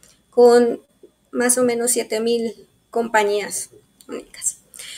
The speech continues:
Y en términos de las declaraciones, eran mil quinientos, mil quinientas declaraciones, no, no necesariamente servidores públicos, porque un servidor público puede tener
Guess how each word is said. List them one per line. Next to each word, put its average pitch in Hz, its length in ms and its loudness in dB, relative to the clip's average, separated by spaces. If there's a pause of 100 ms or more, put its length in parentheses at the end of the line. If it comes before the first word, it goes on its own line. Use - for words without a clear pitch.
(120)
Y 294 340 2
en 269 160 0
términos 294 480 4
de 262 140 2
las 262 180 2
declaraciones, 294 840 2
eran 254 420 2
mil 254 180 2
quinientos, 240 1040 0 (240)
mil 294 220 4
quinientas 269 400 0
declaraciones, 247 1040 2
no, 220 420 -10
no 226 160 -4
necesariamente 226 600 -2
servidores 226 480 0
públicos, 320 500 0
porque - 320 -8
un 220 160 0
servidor 214 460 0
público 240 480 -2
puede 220 380 0 (520)
tener 240 540 4